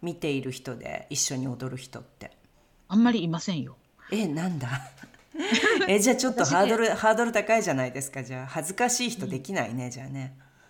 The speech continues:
Speaker 2: そうですね。はい。
Speaker 1: うん。
Speaker 2: だけど恥ずかしがってたらやっぱりダメなんですよね、
Speaker 1: ええ。
Speaker 2: そこは。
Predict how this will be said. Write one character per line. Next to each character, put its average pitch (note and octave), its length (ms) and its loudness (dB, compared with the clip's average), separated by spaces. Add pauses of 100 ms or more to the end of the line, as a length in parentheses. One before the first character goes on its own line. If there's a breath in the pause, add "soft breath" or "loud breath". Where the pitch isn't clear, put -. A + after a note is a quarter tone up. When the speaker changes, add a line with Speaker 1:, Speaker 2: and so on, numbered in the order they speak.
(140 soft breath)
Speaker 2:
そ A3+ 200 -2
う - 40 0
で E3 80 -4
す C3+ 160 -12
ね。 C3 260 -10 (260)
は D3 180 -10
い。 - 20 -8
Speaker 1:
う - 40 -6
ん。 C#3 420 -10 (520)
Speaker 2:
だ A#3 80 -6
け C#4 100 2
ど F#3+ 60 -4
恥 F3+ 180 -4
ず G#3 60 2
か C#4 80 -2
し D#4+ 120 0
が F#4 80 2
っ F4+ 40 -2
て A#3+ 120 -8
た E3+ 100 2
ら D#3+ 60 0
や D3+ 60 -2
っ D3+ 100 -10
ぱ - 80 -4
り D3+ 80 -8
ダ D3+ 100 -8
メ D3 100 -4
な C3+ 120 -6
ん - 40 -12
で D3+ 60 -14
す - 140 -14
よ E3 80 -10
ね、 A3 60 -2
Speaker 1:
え - 20 0
え。 A#3 40 -4
Speaker 2:
そ - 120 -10
こ A#2 140 -10
は。 - 60 -18